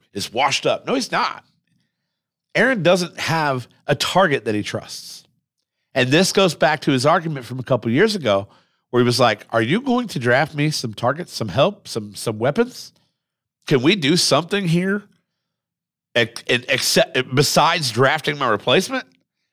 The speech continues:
A lot of people say Jordan Love is a, is a, is a great potential future starting quarterback in the N F L.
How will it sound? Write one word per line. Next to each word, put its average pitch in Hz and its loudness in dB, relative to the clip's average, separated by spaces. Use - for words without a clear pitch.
A 175 4
lot 170 6
of 208 -2
people 220 -2
say 160 2
Jordan 135 2
Love 147 4
is 120 -2
a, 127 -2
is 120 2
a, 110 0
is 107 -2
a 113 2
great 131 0
potential 131 0
future 127 0
starting 117 -2
quarterback 120 0
in 120 -14
the 107 -8
N 107 -8
F 101 -10
L. 175 0